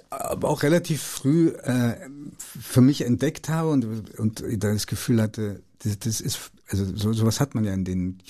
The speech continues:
ganz jungen Jahren. Man denkt, jemand hat für einen dieses Lied geschrieben, ja. So in diesem Lied war der ganze Aufbruch und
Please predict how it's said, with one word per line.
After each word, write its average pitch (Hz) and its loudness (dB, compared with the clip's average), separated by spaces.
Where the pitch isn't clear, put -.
ganz 107 2
jungen 127 4
Jahren. 95 2
Man 95 0
denkt, 110 -2
jemand 104 -2
hat 110 -8
für - -8
einen 113 0
dieses 104 -2
Lied 110 -2
geschrieben, 107 -2
ja. 98 -4
So 101 -4
in 107 -4
diesem 110 0
Lied 120 4
war 98 0
der 98 0
ganze 101 2
Aufbruch - -4
und 92 -14